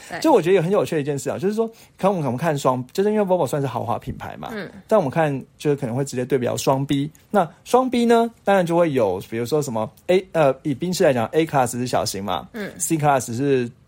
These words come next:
Speaker 2: 中型嘛。
Speaker 1: 嗯。
Speaker 2: E Class 是中大型嘛。
Speaker 1: 嗯。
Speaker 2: 那还会有一个什么？
Speaker 1: 豪华。
Speaker 2: S Class 嘛。
Speaker 1: 哦，嗯。
Speaker 2: 就是，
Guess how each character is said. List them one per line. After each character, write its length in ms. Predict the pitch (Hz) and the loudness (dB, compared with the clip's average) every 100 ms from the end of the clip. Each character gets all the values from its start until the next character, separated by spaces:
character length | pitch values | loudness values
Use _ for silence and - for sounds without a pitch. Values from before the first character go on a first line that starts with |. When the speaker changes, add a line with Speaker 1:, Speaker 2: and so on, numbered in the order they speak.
| - | 0
Speaker 2:
中 240 | 131 135 | 0 2
型 240 | - 98 | -4 -4
嘛。 160 | 92 98 | -4 -6
Speaker 1:
嗯。 180 | 107 98 - - - | -6 -12 -14 -20 -6
Speaker 2:
E 180 | 185 202 | -2 0
Class 400 | 156 151 143 123 | 4 4 2 -2
是 160 | 139 | -6
中 340 | 135 - 151 151 | -4 0 0 2
大 220 | 170 120 | 0 0
型 240 | 110 101 | -6 -6
嘛。 240 | 95 98 - - | -6 -6 -10 -16
Speaker 1:
嗯。 180 | 180 - - _ | -14 -14 -20 _
Speaker 2:
那 180 | - 185 - - _ | 0 0 0 -18 _
还 180 | - 156 | 0 2
会 160 | 202 | 4
有 80 | 156 | 4
一 80 | 113 | 2
个 80 | 120 | -2
什 100 | 110 | -6
么？ 140 | - - _ _ _ _ _ _ _ _ _ _ _ | -12 -18 _ _ _ _ _ _ _ _ _ _ _
Speaker 1:
豪 300 | - 196 220 | -4 0 0
华。 380 | 254 208 185 196 - | 2 0 0 -4 -4
Speaker 2:
S 280 | - 143 - | 0 2 0
Class 500 | 147 143 151 151 - | -2 2 2 0 -8
嘛。 220 | - - - _ | -12 -14 -18 _
Speaker 1:
哦， 240 | - 180 - - _ | -14 -14 -14 -18 _
嗯。 140 | - 185 | -14 -6
Speaker 2:
就 80 | 147 | -4
是， 360 | 147 147 123 | 0 2 0